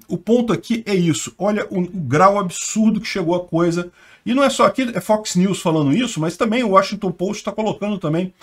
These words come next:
o, o, a avaliação, a investigação do Duran, né? Chegou realmente a coisas absurdas nessa história.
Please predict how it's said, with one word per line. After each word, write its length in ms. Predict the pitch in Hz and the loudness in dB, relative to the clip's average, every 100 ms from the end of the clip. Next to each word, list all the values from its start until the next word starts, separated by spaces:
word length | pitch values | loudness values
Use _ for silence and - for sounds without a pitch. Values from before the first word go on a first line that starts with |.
| - - _ | -20 -20 _
o, 1080 | 151 160 156 143 - 143 139 131 123 113 113 | -2 4 4 2 0 -2 0 2 2 2 -2
o, 100 | 113 | -4
a 440 | 113 117 110 104 85 - _ - | -4 -2 -2 -4 -10 -18 _ -6
avaliação, 520 | 139 156 160 143 175 165 147 | 0 4 4 2 0 0 0
a 80 | |
investigação 680 | 160 190 - 180 151 - 180 | 0 0 0 0 0 0 0
do 80 | 151 | 2
Duran, 400 | 147 120 151 110 | 2 0 0 0
né? 240 | 156 185 - _ _ _ _ | -2 -4 -8 _ _ _ _
Chegou 400 | - 190 151 190 | 0 2 4 4
realmente 400 | 185 170 175 180 | 4 4 2 0
a 40 | |
coisas 320 | - 180 175 | 0 0 0
absurdas 680 | 175 175 - - 202 185 170 | -2 -2 -6 -2 0 2 2
nessa 240 | 170 175 196 | 0 -2 -4
história. 500 | 185 - 165 170 | -6 2 2 2